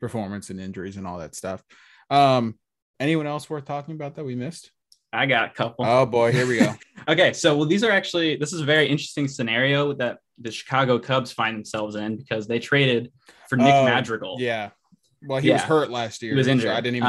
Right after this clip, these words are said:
Speaker 1: think
Speaker 2: Um,
Speaker 1: about him, but
Speaker 2: yeah.
Speaker 1: he could be.
Speaker 2: And they also have Nico Hoerner.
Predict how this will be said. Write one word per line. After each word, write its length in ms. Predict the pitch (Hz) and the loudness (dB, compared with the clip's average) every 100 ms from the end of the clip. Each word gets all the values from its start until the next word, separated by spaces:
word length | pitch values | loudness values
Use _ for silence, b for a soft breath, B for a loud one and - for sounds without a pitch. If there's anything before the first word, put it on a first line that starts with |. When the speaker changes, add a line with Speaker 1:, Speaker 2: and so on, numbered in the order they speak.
| 120 | 2
Speaker 1:
think 80 | 120 | 2
Speaker 2:
Um, 60 | 113 | 0
Speaker 1:
about 260 | 104 101 | -4 -6
him, 260 | 104 101 107 | -6 -8 -8
but 180 | 107 98 | -4 2
Speaker 2:
yeah. 220 | 147 120 | 4 4
Speaker 1:
he 40 | - | 4
could 220 | 165 175 | 4 4
be. 300 | 113 120 139 _ _ _ _ | 2 -2 -6 _ _ _ _
Speaker 2:
And 200 | 131 131 | -2 2
they 120 | 131 | 2
also 380 | 131 151 - 147 | 2 0 -2 -4
have 260 | 135 123 117 | -2 -2 -2
Nico 320 | 117 120 117 | -6 -6 -6
Hoerner. 460 | 156 151 107 95 | 0 0 0 -6